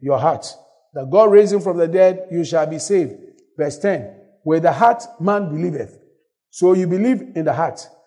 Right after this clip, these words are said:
"And with the mouth confession is made unto a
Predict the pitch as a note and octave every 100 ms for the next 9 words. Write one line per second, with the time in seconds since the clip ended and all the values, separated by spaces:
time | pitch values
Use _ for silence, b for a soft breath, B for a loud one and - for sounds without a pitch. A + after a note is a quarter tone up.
0 | _ _ - F3+ F4+ B3+ E3+ A3 A#3+ B3
1 | - - F3 D#3 A3 G#3 A3+ A3 A3 G3
2 | - F#3+ A#3 A#3+ G#3 G3+ F#3 - F#3 G3
3 | G#3 -